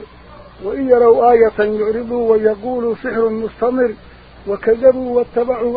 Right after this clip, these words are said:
أهواءهم وكل أمر مستقر. Saas oo iman doonta. Waxay markaa suuradda uga wareegtay in ay qiyaamadii ka sheekaysay iyo shadaa'idda weyn ee lala kulmi doono, iyadoo middaa loogu cagajuglaynayo caasiyaalka xaqa diiday,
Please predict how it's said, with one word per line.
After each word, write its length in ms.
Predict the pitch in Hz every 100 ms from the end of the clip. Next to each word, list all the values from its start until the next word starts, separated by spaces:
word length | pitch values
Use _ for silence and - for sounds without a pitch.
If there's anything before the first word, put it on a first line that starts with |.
| 214
أهواءهم 560 | 208 233 247 247 214 226
وكل 340 | 220 208 269 247
أمر 260 | 285 247 233
مستقر. 600 | 226 226 - 262 226 254 226 - - - -
Saas 240 | 269 269 247
oo 100 | 233
iman 220 | 233 220
doonta. 340 | 190 156 - - - - - - - - - - - - - - - - -
Waxay 240 | 220 262 285
markaa 320 | 277 254 240
suuradda 420 | 262 269 262 226
uga 220 | 254 277
wareegtay 580 | 262 220 208 196 220 220 - - - - - -
in 300 | 240 294 320
ay 220 | 247 269 -
qiyaamadii 560 | 240 240 254 269 247 240
ka 140 | 247
sheekaysay 680 | - 220 - 208 202 202 196 - - - -
iyo 160 | 208 226
shadaa'idda 600 | - 226 233 277 247 240
weyn 320 | 254 262 247
ee 100 | 240
lala 240 | 233 233 240
kulmi 360 | - 220 214 208
doono, 480 | 202 214 233 262 - - - - -
iyadoo 340 | 202 247 240 226
middaa 380 | 247 208 226 220
loogu 300 | 214 226 233
cagajuglaynayo 880 | 214 196 202 190 208 240 220 208 202
caasiyaalka 640 | 202 190 - 240 220 214
xaqa 240 | 233 202 208
diiday, 400 | 180 214 240